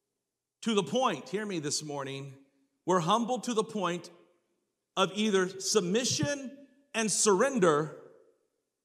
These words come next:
or of rejection to the very God who is drawing us and making us aware of it. You cannot be in the presence of God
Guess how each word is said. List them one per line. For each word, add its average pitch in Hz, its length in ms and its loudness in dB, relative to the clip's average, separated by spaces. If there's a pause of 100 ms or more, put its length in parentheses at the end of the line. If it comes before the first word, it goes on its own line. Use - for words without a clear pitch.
(1300)
or 151 160 2
of 139 140 -4
rejection 135 560 -8 (800)
to 175 80 -4
the 139 100 -4
very 135 220 -2
God 135 320 -4
who 127 180 -4
is - 340 -4 (1200)
drawing 127 320 -8
us - 320 -16 (1400)
and 107 100 -8
making 110 260 -10
us 104 140 -12
aware 110 280 -12
of 85 120 -18
it. - 80 -20 (760)
You 208 120 0
cannot 202 680 2 (800)
be 214 160 2
in 180 80 2
the 165 80 0
presence 180 400 0
of 147 140 -4
God 143 380 2